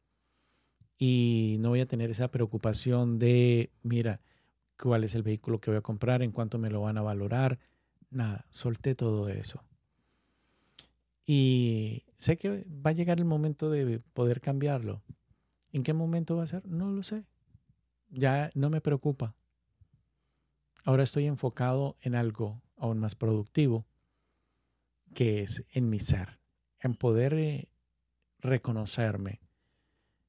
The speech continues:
el poder reflexionar e integrar toda la información que ha ido llegando en estos dos últimos meses,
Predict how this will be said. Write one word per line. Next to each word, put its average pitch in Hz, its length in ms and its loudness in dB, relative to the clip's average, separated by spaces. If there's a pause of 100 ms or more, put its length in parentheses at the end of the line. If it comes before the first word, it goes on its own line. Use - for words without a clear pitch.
(120)
el 123 140 2
poder 120 280 4
reflexionar 113 1000 0 (840)
e 143 80 6
integrar 117 720 6 (1040)
toda 147 360 10
la 139 80 4
información 120 500 -2
que 135 100 -4
ha 131 40 -2
ido 135 180 -2
llegando 117 960 0 (120)
en 117 140 -2
estos 117 300 -4
dos 123 200 -2
últimos 117 380 -4
meses, 107 580 -6